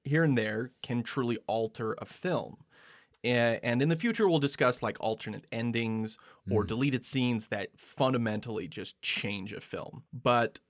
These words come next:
Speaker 1: let's start off easy. Today, let's talk other famous actors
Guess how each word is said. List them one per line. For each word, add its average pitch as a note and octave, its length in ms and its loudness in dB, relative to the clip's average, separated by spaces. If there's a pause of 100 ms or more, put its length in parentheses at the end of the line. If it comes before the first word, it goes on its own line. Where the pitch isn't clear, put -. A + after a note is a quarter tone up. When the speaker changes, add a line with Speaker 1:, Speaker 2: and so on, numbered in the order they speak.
Speaker 1:
let's C#3+ 240 2
start G#2 540 -2
off A2+ 160 2
easy. - 420 -2 (480)
Today, C3+ 880 4 (240)
let's B2+ 260 0
talk A2 500 0 (180)
other A#3 280 6
famous A2 400 0
actors G#2 540 -4